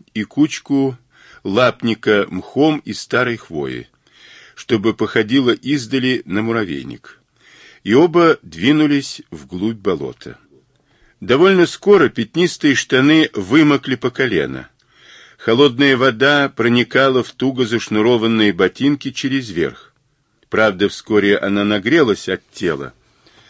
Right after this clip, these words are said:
Прохлада стала привычной, не ощущалась уже. Мазур не собирался забираться далеко в болото.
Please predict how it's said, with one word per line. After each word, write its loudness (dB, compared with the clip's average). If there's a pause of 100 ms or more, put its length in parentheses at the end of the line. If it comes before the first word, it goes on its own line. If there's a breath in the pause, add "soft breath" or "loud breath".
(120 soft breath)
Прохлада 0
стала 0
привычной, -2 (380 soft breath)
не 0
ощущалась -4
уже. -16 (1040 soft breath)
Мазур 2
не 0
собирался 0
забираться -2
далеко -6
в -16
болото. -10